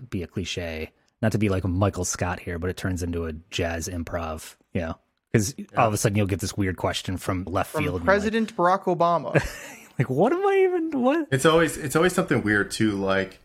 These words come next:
Speaker 2: "Why is the text all in Greek?" or something like that. And you're just like, "It's just a con." Like, this is
Speaker 1: Actually,
Speaker 2: just a pla-, just a place. I, we had real
Speaker 3: Who
Speaker 2: text
Speaker 3: is
Speaker 2: in the
Speaker 3: Lorem?
Speaker 2: future.
Speaker 1: Yeah. This one,
Speaker 2: Yeah.
Speaker 1: yeah. Wh-,
Speaker 3: And why
Speaker 1: who,
Speaker 3: is he
Speaker 1: who's
Speaker 3: Ibsening?
Speaker 1: Ibsen? <laughs> Yeah. So Lorem Ipsen, is that the, like, a band name or something?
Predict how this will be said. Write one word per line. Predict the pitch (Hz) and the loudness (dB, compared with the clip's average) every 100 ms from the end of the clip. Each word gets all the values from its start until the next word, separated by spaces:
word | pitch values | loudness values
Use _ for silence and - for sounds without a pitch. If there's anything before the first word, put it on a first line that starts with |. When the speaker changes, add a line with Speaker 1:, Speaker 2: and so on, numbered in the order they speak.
| _ | _
Speaker 2:
"Why | - 180 | -2 0
is | 262 269 | 0 -2
the | 247 | -6
text | 240 135 - - | -2 -4 -4 -4
all | 107 104 101 | -6 -4 -6
in | |
Greek?" | 87 - 90 104 - - - _ _ _ - - | -8 -6 -6 -6 -10 -20 -20 _ _ _ 0 0
or | 95 | -2
something | 110 98 92 | -4 -2 -2
like | 87 87 101 | 0 0 2
that. | 95 90 | 2 2
And | 110 | 2
you're | 110 113 | 2 2
just | 113 | 2
like, | 123 | 2
"It's | 123 - | 2 0
just | 160 | 0
a | - | 0
con." | - 156 87 - _ _ | 2 2 0 -8 _ _
Like, | 175 | 4
this | - | 4
is | 349 | 6
Speaker 1:
Actually, | 311 160 | 6 6
Speaker 2:
just | 127 | 2
a | |
pla-, | - 139 - - _ | -6 -10 -10 -20 _
just | - 147 | -8 0
a | |
place. | 156 139 | 0 4
I, | 110 113 | 4 4
we | 131 | 4
had | 175 156 120 | 4 4 4
real | 110 | 4
Speaker 3:
Who | 339 | 8
Speaker 2:
text | 440 302 | 6 6
Speaker 3:
is | 202 | 6
Speaker 2:
in | |
the | 202 | 8
Speaker 3:
Lorem? | 240 240 | 8 6
Speaker 2:
future. | 113 | 4
Speaker 1:
Yeah. | 92 95 - - 123 - _ _ 135 | 2 -2 -8 -18 -20 -20 _ _ 4
This | 147 233 | 4 6
one, | 330 269 | 6 6
Speaker 2:
Yeah. | 104 117 | 6 6
Speaker 1:
yeah. | 117 117 | 4 2
Wh-, | 120 135 | 4 4
Speaker 3:
And | 165 - | 6 6
why | 226 269 | 6 6
Speaker 1:
who, | |
Speaker 3:
is | 139 269 | 4 2
he | - | 4
Speaker 1:
who's | 247 320 | 4 4
Speaker 3:
Ibsening? | 175 | 4
Speaker 1:
Ibsen? | 202 175 240 311 330 311 - - | 4 4 2 4 4 0 0 0
<laughs> | 151 | 2
Yeah. | 151 117 101 - - - - _ | 4 2 0 -10 -20 -20 -20 _
So | - 170 | 2 4
Lorem | 143 180 170 | 6 6 4
Ipsen, | 175 185 131 117 | 2 2 4 4
is | 110 | 4
that | - | 4
the, | 151 117 | 4 4
like, | 113 104 | 4 2
a | 98 | 2
band | 98 151 | 2 2
name | 202 220 | 2 2
or | 220 | 2
something? | 220 | 0